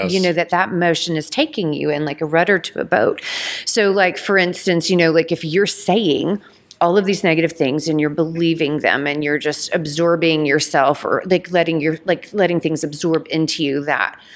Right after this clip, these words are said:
Speaker 1: create a perception of truth, that is the emotion that starts to propel you in whatever direction, you know, and, I mean, it can be slower and heavier and harder,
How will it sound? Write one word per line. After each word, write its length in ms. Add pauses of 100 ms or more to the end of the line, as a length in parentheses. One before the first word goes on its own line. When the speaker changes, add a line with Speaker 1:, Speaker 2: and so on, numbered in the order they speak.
(380)
Speaker 1:
create 320
a 40
perception 480
of 100
truth, 520
that 280
is 160
the 200
emotion 680 (280)
that 80
starts 300
to 60
propel 320
you 220
in 140
whatever 560
direction, 880 (440)
you 180
know, 320
and, 680 (300)
I 60
mean, 200
it 100
can 240
be 120
slower 720
and 180
heavier 680
and 180
harder, 720